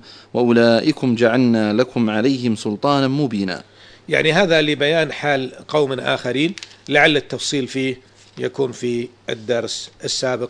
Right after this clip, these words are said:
Speaker 2: إن شاء، الدرس ال-، ال-، اللاحق إن شاء الله تعالى.
Speaker 1: بإذن الله تعالى. أحبتنا الكرام، إلى هنا نصل معكم إلى ختام هذا اللقاء من لقاءات برنامجكم حوار في تفسير القرآن. شكر الله لصاحب الفضيلة الشيخ الأستاذ الدكتور فالح بن محمد بن فالح الصغير،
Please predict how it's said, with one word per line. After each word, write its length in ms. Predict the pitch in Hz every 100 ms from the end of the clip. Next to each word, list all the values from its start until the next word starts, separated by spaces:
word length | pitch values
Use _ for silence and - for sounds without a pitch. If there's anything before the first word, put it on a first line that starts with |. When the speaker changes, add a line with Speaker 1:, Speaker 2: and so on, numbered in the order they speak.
| -
Speaker 2:
إن 80 | 127
شاء، 160 | - -
الدرس 340 | 113 123 -
ال-، 220 | 117 117
ال-، 180 | 110 110
اللاحق 580 | 107 123 131 131 127 -
إن 80 | 135
شاء 220 | 123 113
الله 420 | 110 113 104 107 -
تعالى. 280 | 117 87 - - 98
Speaker 1:
بإذن 200 | 101 101
الله 240 | 92 90
تعالى. 340 | - 87 87 - - - - - -
أحبتنا 420 | 101 151 151 139
الكرام، 280 | 143 135 131
إلى 120 | 123
هنا 200 | 120 123
نصل 300 | 117 - 113
معكم 380 | 110 110 - 113
إلى 120 | 101
ختام 260 | - 113
هذا 140 | 113 101
اللقاء 280 | 101 - 113
من 60 |
لقاءات 360 | 107 - 107 107
برنامجكم 500 | 104 104 104 101 101
حوار 260 | 110 101
في 80 | 98
تفسير 300 | - - 110
القرآن. 380 | 101 90 107 139 - - -
شكر 240 | - 135 117
الله 180 | 117 107
لصاحب 260 | - 107
الفضيلة 360 | 104 104 104 101
الشيخ 260 | - 107
الأستاذ 220 | - - 104
الدكتور 360 | 98 - 107
فالح 320 | - 104 98
بن 160 | 101 98
محمد 420 | 95 - 110 98
بن 60 | 95
فالح 200 | 107 101
الصغير، 440 | 107 110 117 147